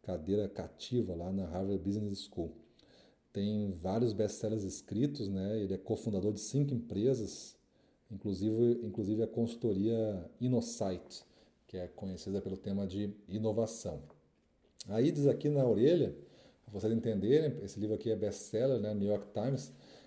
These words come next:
ele já tem um tempo. Essa minha edição aqui, eu não sei se já foi feita outras edições, mas essa minha edição aqui já é de dois mil e doze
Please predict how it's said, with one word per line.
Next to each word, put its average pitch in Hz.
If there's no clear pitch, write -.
ele 110
já 120
tem 147
um 170
tempo. 104
Essa 117
minha 135
edição 139
aqui, 139
eu 101
não 110
sei 113
se -
já 113
foi -
feita 110
outras 104
edições, 110
mas 101
essa 123
minha 117
edição 123
aqui 120
já 120
é 113
de 110
dois 113
mil 127
e -
doze 117